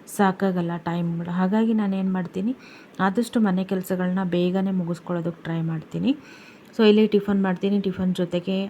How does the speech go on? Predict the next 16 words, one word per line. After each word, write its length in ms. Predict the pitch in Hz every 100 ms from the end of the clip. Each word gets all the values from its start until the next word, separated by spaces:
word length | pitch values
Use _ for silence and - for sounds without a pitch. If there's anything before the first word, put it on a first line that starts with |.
| 190
ಅಡುಗೆಗೆ 380 | 175 170 175 185
ಜೋಡಿಸ್ಕೊಂಡು 540 | 180 170 - 180 180
ಅಡುಗೆನೂ 340 | 196 170 170 175
ಮಾಡಿಟ್ಬಿಡ್ತೀನಿ. 760 | 175 160 165 - 160 160 170 165 - - - -
ಅಲ್ಲಿಗೆ 360 | 202 214 240 240 247 -
ಅಡುಗೆ 220 | 180 185
ಮನೆ 200 | 208 202
ಕೆಲಸ 280 | 196 185 185 190
ಫಿನಿಶ್ 280 | 190 180 -
ಆಗುತ್ತೆ. 300 | 185 170 165
ಅದಾದ 340 | 175 170 175 190
ನಂತರ 340 | 208 202 208
ಬಂದು 320 | 196 190 202 277 - - - - -
ನನ್ನ, 220 | 208 196 196 190 -
ಆ, 80 | 196 196 190
ಬಟ್ಟೆ 340 | 180 180 196